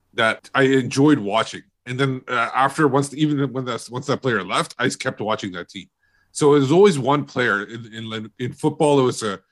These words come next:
a quarterback named Don Majkowski. Uh, it was nicknamed the Magic Man. Um, in, uh, uh, for the Bruins, it was Cam Neely. And in, for Man United, it was Eric Cantona.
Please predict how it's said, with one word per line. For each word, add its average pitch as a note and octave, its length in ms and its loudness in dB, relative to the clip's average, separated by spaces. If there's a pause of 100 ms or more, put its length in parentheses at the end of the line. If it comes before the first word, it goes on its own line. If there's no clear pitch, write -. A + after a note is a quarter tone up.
(300)
a G#2 60 -4
quarterback B2 580 2
named A2+ 240 -6
Don A2+ 240 0
Majkowski. G#2+ 580 -4 (580)
Uh, G2 380 0 (100)
it A#2 100 -4
was A2+ 220 -2
nicknamed B2 360 -4
the A2 60 -6
Magic A2 420 -4
Man. E2+ 220 -12 (340)
Um, A2 300 0
in, A#2 280 -4 (200)
uh, C#3 120 -2
uh, A2 460 0
for C3 120 -2
the A2+ 100 -2
Bruins, C#3 600 2
it B2+ 80 -8
was A#2 180 -10 (220)
Cam A2+ 260 0
Neely. G2+ 440 -8
And A#2+ 120 -10
in, A#2+ 460 -14
for B2+ 100 -2
Man B2+ 220 0
United, B2+ 340 2
it A#2+ 80 0
was A2+ 240 -8
Eric A2 220 -4
Cantona. F2+ 320 -10